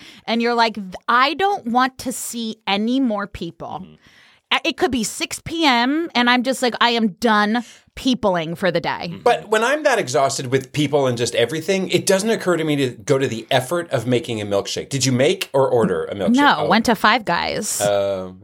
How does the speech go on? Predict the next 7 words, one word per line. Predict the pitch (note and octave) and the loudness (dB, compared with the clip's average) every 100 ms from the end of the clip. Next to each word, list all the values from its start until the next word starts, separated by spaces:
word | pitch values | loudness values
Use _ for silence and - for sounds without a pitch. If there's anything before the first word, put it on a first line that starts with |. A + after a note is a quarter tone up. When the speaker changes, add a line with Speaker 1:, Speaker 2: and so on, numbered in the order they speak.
| A2 G#2+ | -18 -16
Speaker 3:
okay. | G2 F#2+ | -14 -6
Speaker 2:
Yeah. | F3 | 0
Speaker 1:
Yeah. | F3+ D#3 F3+ - _ - | 2 2 -2 -8 _ -4
Speaker 3:
What | B2+ | -2
flavor? | B2 A#2 G#2+ G#2 _ _ _ _ _ _ _ - | 0 0 0 -6 _ _ _ _ _ _ _ -2
Speaker 1:
Vanilla. | G#3+ F3+ D#3 D#3 D#3+ E3+ _ _ - | 0 2 0 0 0 -4 _ _ -18
Speaker 3:
Okay. | G2 E2 D#2 | -14 -14 -14